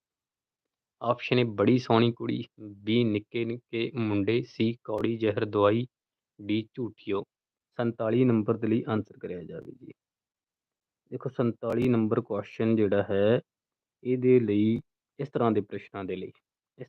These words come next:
ਤਰ੍ਹਾਂ ਦੇ ਪ੍ਰਸ਼ਨਾਂ ਲਈ ਜੀਤ ਸਿੰਘ ਜੋਸ਼ੀ ਦੀ ਸੱਭਿਆਚਾਰ ਨਾਲ ਸੰਬੰਧਿਤ ਕੋਈ ਕਿਤਾਬ ਪੜ੍ਹੀ ਜਾਵੇ, ਉਹਨਾਂ ਦੇ ਵਿੱਚ ਤੁਹਾਨੂੰ ਇਸ ਤਰ੍ਹਾਂ ਦੇ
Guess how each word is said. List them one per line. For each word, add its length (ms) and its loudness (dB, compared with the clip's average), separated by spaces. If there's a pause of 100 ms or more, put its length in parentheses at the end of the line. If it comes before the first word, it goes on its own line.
ਤਰ੍ਹਾਂ 160 -8
ਦੇ 100 -4
ਪ੍ਰਸ਼ਨਾਂ 380 -12
ਲਈ 240 -4
ਜੀਤ 320 -4
ਸਿੰਘ 240 -2
ਜੋਸ਼ੀ 580 2 (760)
ਦੀ 520 -10 (120)
ਸੱਭਿਆਚਾਰ 600 0
ਨਾਲ 120 2
ਸੰਬੰਧਿਤ 540 -4
ਕੋਈ 200 -12
ਕਿਤਾਬ 340 -12 (120)
ਪੜ੍ਹੀ 240 -8
ਜਾਵੇ, 320 -6 (680)
ਉਹਨਾਂ 180 -4
ਦੇ 100 4
ਵਿੱਚ 180 0
ਤੁਹਾਨੂੰ 280 -6
ਇਸ 100 -6
ਤਰ੍ਹਾਂ 200 -12
ਦੇ 120 -6